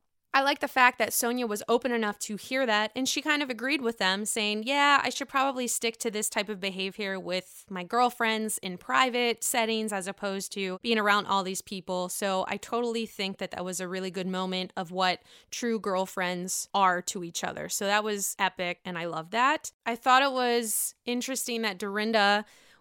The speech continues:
would say that Tinsley is always playing the victim, and it seems like she does, but then you see Ramona say during her little confessional that the only reason why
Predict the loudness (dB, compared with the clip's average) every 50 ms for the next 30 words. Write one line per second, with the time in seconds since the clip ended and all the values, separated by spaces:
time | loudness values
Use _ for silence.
0 | _ -4 -2 0 0 2 2 4 4 4 4 4 4 2 2 0 -2 -2 -4 -2
1 | 0 2 2 2 2 0 -4 -4 -2 -2 -2 -2 -2 -2 -4 -2 -2 -2 -2 -4
2 | -4 -4 -4 -4 -2 0 0 0 0 0 -2 -6 -6 -8 -8 -6 -6 -4 -6 -6
3 | -8 -8 -8 -8 -10 -8 -6 -6 -6 -4 -2 -2 -2 -2 -2 -2 -2 0 -2 -2
4 | -4 -4 -4 -4 -4 -4 -4 -4 -4 -4 -4 -4 -4 -2 -2 0 0 0 -2 -4
5 | -4 -6 -4 -4 -4 -2 -2 -2 -4 -4 -4 -4 -4 -4 -4 -4 -4 -2 -2 -2
6 | -2 -2 -4 -4 -4 -4 -2 -2 -2 -2 -2 -2 -4 -4 -4 -4 -4 -4 -6 -6
7 | -6 -6 -4 -4 -6 -6 -6 -8 -8 -6 -6 -6 -6 -6 -6 -8 -6 -4 -2 -2
8 | -2 -2 -4 -10 -20 -20 -20 -20 -20 -10 -4 0 4 4 6 6 4 4 2 -2
9 | -4 -4 -2 2 2 2 4 4 2 2 0 0 0 0 0 0 0 0 0 2
10 | 2 2 2 2 2 2 2 0 0 -2 -4